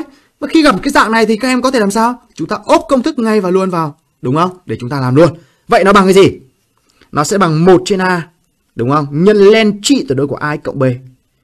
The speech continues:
Đó, kết quả chúng ta lúc nào cũng cộng với gì các bạn? Cộng với C. Người ta gọi là họ nguyên hàm. Đây là dạng cơ bản thứ nhất mà tất cả các em nhớ giúp thầy.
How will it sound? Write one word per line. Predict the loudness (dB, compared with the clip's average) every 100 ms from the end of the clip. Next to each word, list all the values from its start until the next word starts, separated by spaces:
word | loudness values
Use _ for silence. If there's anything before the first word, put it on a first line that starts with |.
| _
Đó, | -10 -2
kết | -2 0
quả | -2
chúng | -2 -6
ta | -4 -4
lúc | -4
nào | -2 -4
cũng | -4
cộng | -4 -4
với | -2 -2
gì | -2
các |
bạn? | -4 -8
Cộng | -10 -10
với |
C. | -8 -2 0 -2 -6 _ -10
Người | -8
ta | -8
gọi | -8 -10
là | -10
họ | -6 -6 -8 -10
nguyên | -2 0 0
hàm. | -4 -8 -16 _ _ _
Đây | 0 0
là | 0
dạng | -2 -2 2
cơ | 4
bản | 4 -2
thứ | -6
nhất | -4 -6 _ _
mà | -16
tất | -8 -8
cả | -6 -8
các | -6
em | -4 -2
nhớ | -2 -4
giúp | -6
thầy. | -6